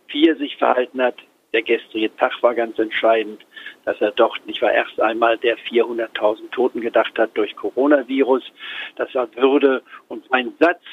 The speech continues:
und der wird auch Geschichte machen, nur wenn man sich erinnert, kann man dann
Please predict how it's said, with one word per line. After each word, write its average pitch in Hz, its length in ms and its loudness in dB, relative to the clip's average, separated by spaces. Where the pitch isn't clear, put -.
und 131 160 -6
der 165 160 4
wird 214 160 -2
auch 170 140 2
Geschichte - 500 -2
machen, 120 400 0
nur 156 220 4
wenn 170 100 4
man 151 220 2
sich 143 240 -8
erinnert, 139 600 4
kann 123 180 0
man 123 240 0
dann 113 200 -4